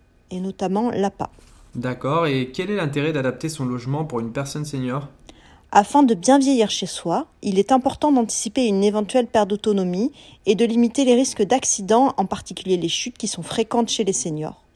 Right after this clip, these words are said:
Speaker 1: Un escalier peut vite devenir un obstacle, une baignoire dangereuse à enjamber,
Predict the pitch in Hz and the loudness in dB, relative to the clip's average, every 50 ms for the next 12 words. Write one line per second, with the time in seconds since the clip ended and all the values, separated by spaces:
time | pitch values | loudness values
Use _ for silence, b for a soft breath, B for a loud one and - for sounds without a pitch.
0 | B B B B B B B B B B B - - 208 226 226 - - 240 226 | B B B B B B B B B B B -2 2 4 4 4 4 4 2 4
1 | 220 247 277 302 - 233 202 180 175 214 285 277 - - 254 247 226 214 226 226 | 4 2 2 2 4 2 2 2 2 0 -2 -2 0 2 4 4 4 4 4 4
2 | 226 226 214 202 - - 214 214 202 185 - - - - 196 185 208 - - - | 4 4 2 2 2 2 2 2 2 2 0 -4 -4 0 0 0 0 0 -4 -6
3 | 320 339 339 - - 220 214 208 190 185 185 262 262 247 247 240 240 233 226 226 | -8 -8 -8 -6 -2 0 0 0 0 2 4 4 6 6 6 6 6 4 4 4
4 | 196 185 175 175 208 208 202 220 214 208 196 208 196 196 185 180 180 180 175 185 | 2 2 2 2 0 0 0 0 0 0 2 0 -2 -2 -4 -4 -4 -2 0 0
5 | 202 269 | 0 0